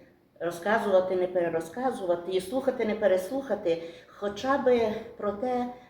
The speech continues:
звідки пішла назва нашого міста.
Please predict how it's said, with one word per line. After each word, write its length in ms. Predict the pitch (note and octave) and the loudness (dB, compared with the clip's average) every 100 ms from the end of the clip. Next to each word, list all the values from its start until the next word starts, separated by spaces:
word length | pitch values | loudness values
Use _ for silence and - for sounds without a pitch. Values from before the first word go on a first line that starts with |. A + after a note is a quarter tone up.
| - | -20
звідки 440 | F#3 A#3+ A#3+ - | -6 -4 -4 -12
пішла 580 | - E3+ F#3 G3 G3+ G3+ - | -12 -10 -6 -6 -6 -10 -12
назва 400 | F#3 F3+ F3+ F3 | -4 -2 -2 -4
нашого 440 | F3 D3 - D3+ D#3 | -4 -4 -8 -8 -6
міста. 380 | D3 B2 - | -6 -6 -14